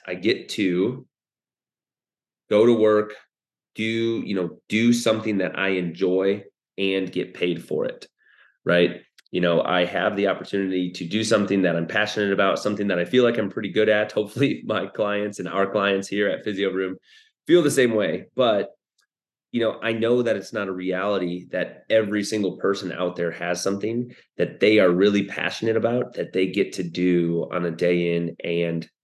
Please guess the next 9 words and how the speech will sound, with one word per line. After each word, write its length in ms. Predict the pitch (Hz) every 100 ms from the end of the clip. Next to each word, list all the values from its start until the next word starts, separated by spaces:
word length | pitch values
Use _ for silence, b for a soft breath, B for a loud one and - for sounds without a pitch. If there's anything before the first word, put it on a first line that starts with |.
| -
day 200 | 87 85
out 200 | 80 -
basis. 480 | 69 - - - - B B B B
And, 300 | 90 90 90
um, 440 | 90 87 85 85 _ - _ _ _ _ _ _ _ -
you 100 | 98
know, 320 | 87 78 - -
I 120 | -
never 480 | 104 110 117 120 120